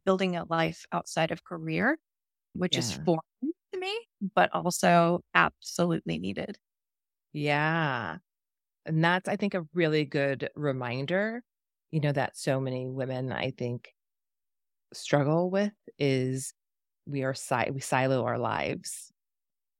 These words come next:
Speaker 2: you know, and we forget to have a full life that's, like, well-rounded and holistic
Speaker 1: Mm-hmm.
Speaker 2: versus,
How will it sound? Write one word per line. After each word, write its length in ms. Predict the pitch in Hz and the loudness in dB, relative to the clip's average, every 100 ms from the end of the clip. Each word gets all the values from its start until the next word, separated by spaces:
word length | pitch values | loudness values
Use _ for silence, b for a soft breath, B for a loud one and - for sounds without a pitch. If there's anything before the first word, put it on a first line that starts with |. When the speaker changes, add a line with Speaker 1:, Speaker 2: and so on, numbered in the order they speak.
| _ _ - | _ _ -6
Speaker 2:
you 120 | 143 | -2
know, 300 | 123 123 147 - | 0 0 0 2
and 180 | 139 131 | 2 2
we 120 | 131 - | -2 -2
forget 400 | 131 113 131 - - - _ _ _ _ - | -2 2 2 0 -8 -20 _ _ _ _ -8
to 840 | - 147 135 131 127 131 127 - - _ _ _ _ _ | -2 2 2 0 -2 -2 -4 -6 -12 _ _ _ _ _
have 240 | - 120 123 | -8 -4 -2
a 100 | 123 | -4
full 560 | - - 143 170 185 - | -4 0 2 2 -2 -4
life 540 | 180 190 208 226 - - _ - | 2 4 4 0 -6 -20 _ -2
that's, 360 | 135 - - 180 - - | -2 -2 -10 -16 -18 -8
like, 200 | 135 117 - _ | -8 -8 -14 _
well-rounded 960 | 143 139 139 143 139 139 135 143 165 160 | -2 2 2 2 0 -2 0 0 2 0
and 220 | - 135 | 0 -4
holistic 580 | 139 127 123 160 - 277 - - - _ B B B _ | -4 -4 -4 -4 -4 -6 -6 -20 -20 _ B B B _
Speaker 1:
Mm-hmm. 40 | 135 | -4
Speaker 2:
versus, 760 | 139 147 202 139 131 127 139 - | 0 2 2 2 2 0 -4 -10